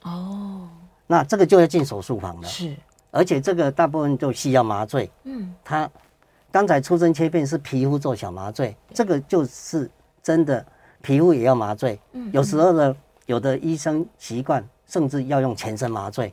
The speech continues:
Speaker 1: 哦。
Speaker 2: 来拿这个看不到的钙化点。
Speaker 1: 是。
Speaker 2: 这个是最常用的方式，而且是健保会给付的。
Speaker 1: 健保会给付的。
Speaker 2: 对，它最不，
Speaker 1: 嗯。
Speaker 2: 不伤成本。
Speaker 1: 是。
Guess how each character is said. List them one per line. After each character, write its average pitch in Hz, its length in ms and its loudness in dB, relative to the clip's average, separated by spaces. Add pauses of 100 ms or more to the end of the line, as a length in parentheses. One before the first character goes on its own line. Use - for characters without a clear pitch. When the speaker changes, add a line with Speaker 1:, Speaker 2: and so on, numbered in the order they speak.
(120)
Speaker 1:
哦。 180 640 -10
Speaker 2:
来 120 100 0
拿 127 260 0
这 135 120 -2
个 113 220 -4 (1120)
看 151 160 -2
不 107 80 -2
到 107 140 -4
的 92 80 -10
钙 98 200 -10
化 95 160 -10
点。 87 240 -20
Speaker 1:
是。 - 240 -18 (260)
Speaker 2:
这 220 100 2
个 185 80 4
是 170 140 2
最 196 180 0
常 117 220 -4
用 139 180 0
的 104 200 -6 (100)
方 123 200 -4
式， 139 220 -6
而 151 140 2
且 135 200 -6
是 160 220 -4
健 175 240 2
保 80 120 -6
会 131 100 -2
给 87 240 -10
付 104 240 -10
的。 87 100 -10
Speaker 1:
健 370 100 -10
保 233 100 -6
会 214 120 -6
给 175 140 -10
付 - 180 -14
的。 180 100 -2
Speaker 2:
对， 123 280 2
它 170 180 -2
最 202 160 0
不， 151 300 0
Speaker 1:
嗯。 - 60 -10 (140)
Speaker 2:
不 165 100 -6
伤 127 220 -4
成 104 240 -10
本。 90 140 -8 (220)
Speaker 1:
是。 - 240 -16